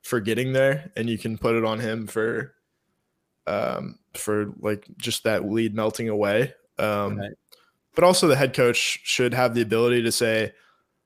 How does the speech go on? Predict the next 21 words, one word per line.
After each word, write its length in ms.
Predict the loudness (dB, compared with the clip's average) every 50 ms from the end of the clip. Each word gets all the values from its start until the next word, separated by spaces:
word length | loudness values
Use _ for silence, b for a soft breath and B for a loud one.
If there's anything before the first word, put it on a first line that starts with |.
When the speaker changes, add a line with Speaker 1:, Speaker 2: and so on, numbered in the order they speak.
| _
Speaker 1:
"Huh, 400 | _ -4 2 4 4 4 4 0 -4 -10 _ _ _ -6
you 120 | -4 -2
know, 100 | 0 2
maybe 180 | 2 2 2 2
we 80 | 2
should 280 | 0 0 -2 -4 -4 -2
bleed 300 | -2 0 0 0 0 -2
the 80 | -4
play 280 | -6 -2 0 0 0 0
clock 360 | 0 0 0 0 -2 -4 -4
down 320 | -4 -4 -2 -2 -4 -4 -4
to 220 | -4 -4 -4 -6
three 680 | -6 -10 -14 -8 -6 -4 -2 0 0 0 -2 -2 -4 -8 _ _ _ _ _ _ _ _ _ _ _ _ _ _ _ -6
before 300 | -6 -4 -2 0 0 0
we 80 | 0 0
Speaker 2:
Every 100 | -2 -2
Speaker 1:
snap 280 | -2 -2 -2 -2 -2 -4
the 60 | -4
Speaker 2:
time. 40 | 0
Speaker 1:
ball." 340 | 2 2 2 2 0 -2 -6 -6
Speaker 2:
<clears throat> 40 | -6